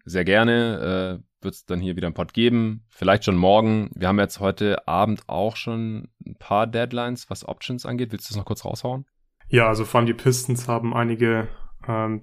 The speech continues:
Speaker 2: Team-Options, die sie heute ziehen müssen oder eben nicht. Ähm, Hamidou Diallo, Frank Jackson und Luka Garza haben eine Team-Option und Corey Joseph hat eine Player-Option. Wenn wir jetzt mal davon ausgehen, dass alle Options gezogen werden,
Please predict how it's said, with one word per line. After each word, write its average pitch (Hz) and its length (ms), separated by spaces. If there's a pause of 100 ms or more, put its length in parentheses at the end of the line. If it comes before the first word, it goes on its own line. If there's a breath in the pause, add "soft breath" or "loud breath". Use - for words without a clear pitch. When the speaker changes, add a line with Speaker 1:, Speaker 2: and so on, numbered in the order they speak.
(120)
Speaker 2:
Team-Options, 123 1120
die 127 100
sie 113 160
heute 113 320
ziehen 113 380
müssen 123 480
oder 110 180
eben 107 180
nicht. 127 320 (560 loud breath)
Ähm, 110 400
Hamidou 113 340
Diallo, 120 560
Frank 113 420
Jackson 113 400
und 107 200
Luka 113 260
Garza 120 560
haben 113 220
eine 110 140
Team-Option 131 840
und 110 280
Corey 113 260
Joseph 117 420
hat 113 100
eine 110 120
Player-Option. 120 760
Wenn 110 80
wir 113 60
jetzt - 100
mal 113 60
davon 113 220
ausgehen, 117 380
dass - 280
alle 120 260
Options 117 520
gezogen 123 480
werden, 123 420